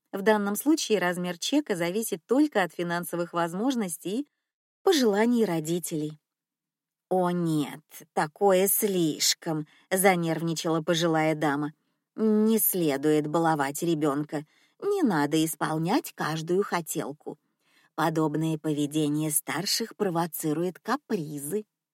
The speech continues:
Да и рюкзачок ей ни к чему, а он, полагаю, не дешевый". "Можно уложить презент в коробку", предложила я.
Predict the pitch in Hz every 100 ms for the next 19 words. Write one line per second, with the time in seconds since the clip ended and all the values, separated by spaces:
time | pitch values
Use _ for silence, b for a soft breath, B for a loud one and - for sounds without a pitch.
0 | _ _ _ - 175 170 160 156 156 147
1 | 147 - 277 - 254 269 262 262 - 262
2 | 247 254 - _ _ _ _ _ 202 196
3 | 214 240 208 170 160 147 143 139 156 160
4 | 143 135 127 - 131 123 143 220 294 _
5 | _ _ _ _ _ _ _ _ _ _
6 | _ 220 240 220 226 220 226 240 - 208
7 | 202 196 294 - 202 170 160 - - 254
8 | 254 214 214 208 208 208 202 196